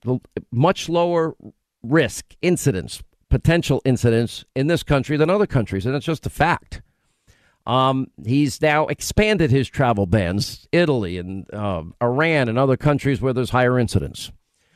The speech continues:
We see that, and I know this from my sources, we've been on the ground almost from day one. We were, we were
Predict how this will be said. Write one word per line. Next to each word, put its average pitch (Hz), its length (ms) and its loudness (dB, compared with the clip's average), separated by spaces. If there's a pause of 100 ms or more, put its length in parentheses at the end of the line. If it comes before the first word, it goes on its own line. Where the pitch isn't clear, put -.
(120)
We 139 160 -2
see 170 500 0
that, 143 380 2
and 123 340 -8 (180)
I 135 160 -4
know 151 220 2
this 135 240 0
from 127 220 -4
my 123 240 0
sources, 123 760 0 (600)
we've 226 220 -2
been 285 100 2
on 190 160 2
the 165 80 -2
ground 151 320 2
almost 165 320 0
from 135 180 -6
day 143 200 2
one. 139 240 0
We 127 160 0
were, 123 460 0 (1000)
we 143 240 2
were 131 420 0